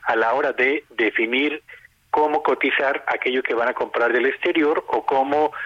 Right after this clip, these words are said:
cotizar aquello que van a vender al exterior. La estabilidad de, cambiaria es lo mejor para una economía como la nuestra,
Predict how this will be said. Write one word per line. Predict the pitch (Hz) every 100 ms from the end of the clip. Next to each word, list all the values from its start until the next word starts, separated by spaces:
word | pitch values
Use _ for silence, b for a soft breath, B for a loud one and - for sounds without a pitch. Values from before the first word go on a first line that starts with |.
| B
cotizar | - 139 151 156 139
aquello | - 123 113
que | 117
van | 113
a | 110
vender | 107 101 107
al | 101
exterior. | 92 - 104 104 -
La | 120
estabilidad | - 139 127 131 151
de, | 147 - 131 - _
cambiaria | - 113 139 139 113 113 B B B -
es | 151
lo | 139
mejor | 127 123 135 131
para | 120 120
una | 117
economía | - 107 101 110 117
como | - 104
la | 101
nuestra, | 101 131 135 - 143